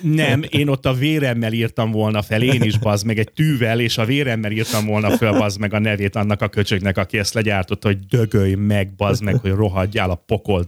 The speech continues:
tornácán, és minden nap keféjen telibe, bazd meg, három halálisten. Öh, fúj, gusztustalan állat vagyok.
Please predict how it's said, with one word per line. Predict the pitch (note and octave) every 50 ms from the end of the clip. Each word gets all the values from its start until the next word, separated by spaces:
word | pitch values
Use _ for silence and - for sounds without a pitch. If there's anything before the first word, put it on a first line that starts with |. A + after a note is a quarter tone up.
| - _
tornácán, | - G#2+ G2+ F#2 F2+ F2+ F#2 E2+ E2+ - - - F#2+ F#2 - - - - B3+ B3 A3+ G#3+ G#3+ _
és | - F2 F2 - - - -
minden | B2 A2 A#2 A#2+ G#2+ G2 F#2 F#2
nap | F#2+ F#2+ -
keféjen | - - G2+ F#2 - G2 F2+ F2+ F2+ F2
telibe, | - - G2 F2+ E2+ F#2
bazd | E2+ E2 F2+ F2+ F2 E2+
meg, | F#2 F2+ -
három | - F#2+ F#2 F2+ F2 F2 F2 F#2+ - - G2 -
halálisten. | - F#2+ F#2+ F2+ E2+ D#2+ D#2+ E2 E2 - - - F#2+ - F#2+ F#2+ - - _ _ _ _ _ _ _ _ _ _ _
Öh, | - - C#2+ D2 B1+ B1+ D#2 D#2+ - - - - - - - - -
fúj, | - - G2+ E2+ D2 - - - - _ -
gusztustalan | - F2 E2+ - - - - - - - - D2+ D2 D#2+
állat | D#2 D2+ D2+ C#2+ D2+ D#2+ -
vagyok. | - A#1+ A1 - -